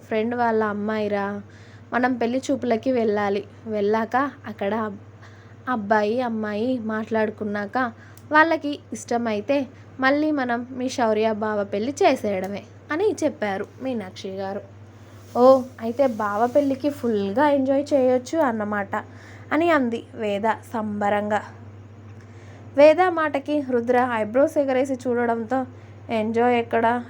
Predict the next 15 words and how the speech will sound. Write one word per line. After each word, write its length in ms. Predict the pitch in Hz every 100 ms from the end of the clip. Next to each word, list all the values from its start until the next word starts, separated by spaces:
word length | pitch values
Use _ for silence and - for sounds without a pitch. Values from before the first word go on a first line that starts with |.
| -
ఇప్పుడు 280 | 226 233 233
నేను 160 | 226
సైలెంట్గా 640 | 240 240 226 240 240 240 240
ఓ 120 | 233
మూల 320 | 226 226 233
కూర్చోవడమే 720 | 240 247 247 254 247 240 226
కదా 280 | 214 196 226 226 - - - -
నా 120 | 247
పని. 340 | 233 226 226 220 - - - - - - - - - - - - - - - - - - - - - - - - - - - - - - - -
అయినా 360 | 269 277 330 302 -
చూడొచ్చు 500 | - 330 349 349 -
కదా 420 | 302 269 254 254 247
దగ్గరుండి, 720 | 247 254 247 262 269 254 254 247 -
ఎంజాయ్ 400 | 247 240 311 330
చేయకపోతే 720 | 330 302 302 285 262 269 262